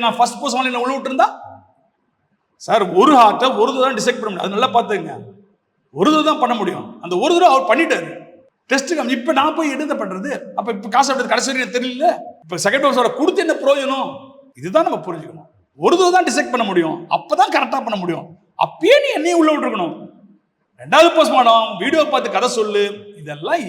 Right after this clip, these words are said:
எதுக்கு இந்த கோர்ட்டுக்கு? எனக்கு அதான் புரியல, ஏன் ஜஸ்டிஸ் எல்லாருக்கும் ஈக்குவலா இருக்கணும்னு நினைக்க மாட்டேங்கிறது தான் எனக்கு பெரிய சங்கடமே. இதே மாதிரி ஒரு கேஸ், மூளையில ஆபரேஷன் பண்ணிட்டாங்க ஜி ஹெச்ல.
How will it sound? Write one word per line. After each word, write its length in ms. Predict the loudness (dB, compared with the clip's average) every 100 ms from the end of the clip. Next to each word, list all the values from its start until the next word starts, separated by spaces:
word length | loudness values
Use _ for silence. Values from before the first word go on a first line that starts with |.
| -4
எதுக்கு 280 | -2 -4 -4
இந்த 100 | -6 -6
கோர்ட்டுக்கு? 460 | -6 -8 -12 -12 -10
எனக்கு 180 | -6 -4
அதான் 160 | -6 -6
புரியல, 220 | -4 -6 -6 -20 -8 2
ஏன் 140 | 2 2
ஜஸ்டிஸ் 320 | 0 -2 -6 -4
எல்லாருக்கும் 320 | -4 -4 -6
ஈக்குவலா 260 | -4 -4
இருக்கணும்னு 280 | -4 -4 -8
நினைக்க 160 | -8 -10 -10
மாட்டேங்கிறது 380 | -12 -12 -6
தான் 100 | -4
எனக்கு 140 | -4 -4
பெரிய 120 | -6 -4
சங்கடமே. 360 | -6 -6 -8 -10 -14 _ -14 -6
இதே 100 | -2 0
மாதிரி 160 | 2 0
ஒரு 80 | 0
கேஸ், 200 | -2 -2 -6 -10 -20 -20 _ _ _ _ -6
மூளையில 300 | 0 2 4 2
ஆபரேஷன் 280 | 0 -8
பண்ணிட்டாங்க 680 | -12 -14 -18 -20 _ -6 -4 2
ஜி 100 | 2
ஹெச்ல. 280 | 2 -2